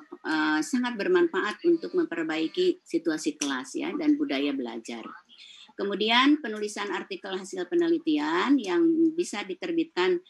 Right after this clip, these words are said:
karena ini persyaratan, jadi boleh, ini udah dua belas nih P T K-nya, empat, empat, empat udah keterima misalnya, tinggal jurnalnya. Jadi kalaupun udah dua belas, kalau jurnalnya tidak ada, tidak lulus. Maka harus ditambah jurnal walaupun jurnalnya di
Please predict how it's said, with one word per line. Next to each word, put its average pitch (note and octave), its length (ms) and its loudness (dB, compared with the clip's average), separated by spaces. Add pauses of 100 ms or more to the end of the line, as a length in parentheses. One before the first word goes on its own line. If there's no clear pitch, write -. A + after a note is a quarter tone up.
(220)
karena F#3+ 240 4
ini F#3 140 6
persyaratan, F3+ 800 -2
jadi F#3 180 -2
boleh, F3 320 -2 (160)
ini G#3 160 -4
udah A#3 300 -2
dua A3 160 2
belas A#3+ 240 2
nih B3+ 240 2
P - 100 -6
T G#3 160 -6
K-nya, G#3 400 2 (640)
empat, - 320 0
empat, - 240 -10
empat A#3 240 4
udah A3 160 -4
keterima A3 480 0 (240)
misalnya, D#3 480 2 (400)
tinggal G#3 240 0
jurnalnya. G#3 800 2
Jadi F3+ 160 2
kalaupun G#3 400 -2
udah F#3+ 160 -4
dua F#3 160 -4
belas, B3 320 -2
kalau F#3 240 -4 (320)
jurnalnya F3+ 400 2
tidak E3 320 -4
ada, B3+ 240 0
tidak D#3 160 0
lulus. C#3+ 560 0
Maka F#3+ 480 2
harus F#3+ 320 -2
ditambah E3+ 400 0
jurnal E3 320 2
walaupun D#3+ 400 0
jurnalnya D#3+ 480 2
di A3 240 -4